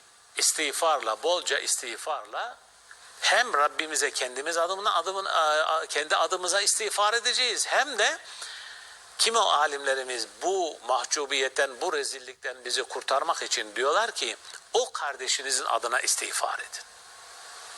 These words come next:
Yani oturacağız. Estağfirullahel azim,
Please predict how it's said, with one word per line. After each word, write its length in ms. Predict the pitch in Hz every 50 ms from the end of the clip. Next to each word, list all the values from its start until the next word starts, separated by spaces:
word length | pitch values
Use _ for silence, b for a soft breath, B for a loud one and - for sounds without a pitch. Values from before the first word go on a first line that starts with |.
| - - - - -
Yani 260 | 139 151 165 156 -
oturacağız. 760 | - 160 175 170 165 147 127 104 104 104 98 110 127 - - B B B B B B B B B B B B - -
Estağfirullahel 960 | - - - - 156 139 127 - - 139 131 123 117 113 113 113 110 113 127 131
azim, 400 | 120 113 113 120 117 110 113